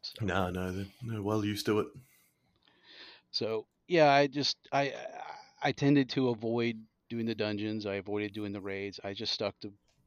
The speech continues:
Speaker 1: doing stuff by myself, and, uh, I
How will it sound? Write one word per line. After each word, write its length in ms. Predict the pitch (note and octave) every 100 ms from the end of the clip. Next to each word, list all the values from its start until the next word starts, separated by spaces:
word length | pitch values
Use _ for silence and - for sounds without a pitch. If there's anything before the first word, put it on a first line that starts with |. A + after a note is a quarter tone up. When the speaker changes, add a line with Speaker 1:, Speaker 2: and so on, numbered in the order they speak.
| A#2+
Speaker 1:
doing 220 | A2 G#2 G#2
stuff 280 | - G#2 -
by 100 | G#2+
myself, 500 | G2+ G2+ - A2 A2+ - -
and, 440 | G2+ F#2+ F#2+ F#2+ F#2+ - - - - - -
uh, 300 | B2 A2+ G#2+ - _ -
I 260 | G#2+ G#2+